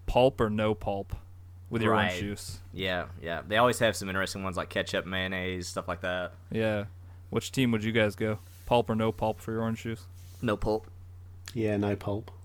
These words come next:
Speaker 1: Yeah, that's where I went. Which I feel like I don't really mind pulp, like, as long as it's not, like, a
Speaker 3: It depend-
Speaker 1: thick,
Speaker 3: I was
Speaker 1: gritty,
Speaker 3: just,
Speaker 1: like, <laughs> if
Speaker 3: I
Speaker 1: it's,
Speaker 3: was
Speaker 1: like,
Speaker 3: gonna
Speaker 1: eating
Speaker 3: say,
Speaker 1: an
Speaker 3: it
Speaker 1: orange,
Speaker 3: depends
Speaker 1: that's
Speaker 3: if
Speaker 1: not
Speaker 3: it,
Speaker 1: what I'm looking for.
Speaker 3: if it's that hot,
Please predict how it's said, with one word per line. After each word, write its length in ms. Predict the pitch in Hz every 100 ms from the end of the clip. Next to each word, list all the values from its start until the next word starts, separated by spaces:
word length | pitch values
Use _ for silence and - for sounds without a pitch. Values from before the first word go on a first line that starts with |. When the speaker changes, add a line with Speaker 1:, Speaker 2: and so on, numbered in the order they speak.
| - - -
Speaker 1:
Yeah, 180 | 120 107
that's 200 | 120 117
where 100 | 113
I 60 | 107
went. 200 | 104 104 - - - - - - -
Which 180 | 147 -
I 100 | 139
feel 240 | 139 - 196
like 120 | 170
I 60 |
don't 180 | 165 131
really 200 | 147 131
mind 460 | 113 117 127 135 135 - -
pulp, 320 | 151 151 - - - - - - 127
like, 200 | 110 110
as 100 | 107
long 180 | 120 120
as 60 |
it's 140 | 110 127
not, 260 | 117 110 - - - - - - -
like, 160 | 117
a 40 | 113
Speaker 3:
It 80 | -
depend- 320 | - 196 190
Speaker 1:
thick, 100 | - - - - -
Speaker 3:
I 160 | 110 131
was 80 | 120
Speaker 1:
gritty, 40 | 117
Speaker 3:
just, 220 | 170 -
Speaker 1:
like, 240 | 123 - -
<laughs> 80 | 170
if 0 |
Speaker 3:
I 40 | -
Speaker 1:
it's, 80 | 127
Speaker 3:
was 60 | 135
Speaker 1:
like, 120 | 143
Speaker 3:
gonna 100 | 160
Speaker 1:
eating 120 | 151
Speaker 3:
say, 60 | 151
Speaker 1:
an 40 | 117
Speaker 3:
it 40 |
Speaker 1:
orange, 120 | 117
Speaker 3:
depends 260 | 127 185 190
Speaker 1:
that's 140 | 165
Speaker 3:
if 60 | 127
Speaker 1:
not 100 | 107
Speaker 3:
it, 40 |
Speaker 1:
what 100 | 113
I'm 160 | 104 104
looking 220 | 104 110
for. 240 | 107 117 120 - - - - - - - -
Speaker 3:
if 140 | 131 -
it's 180 | - -
that 200 | 127 -
hot, 320 | - - -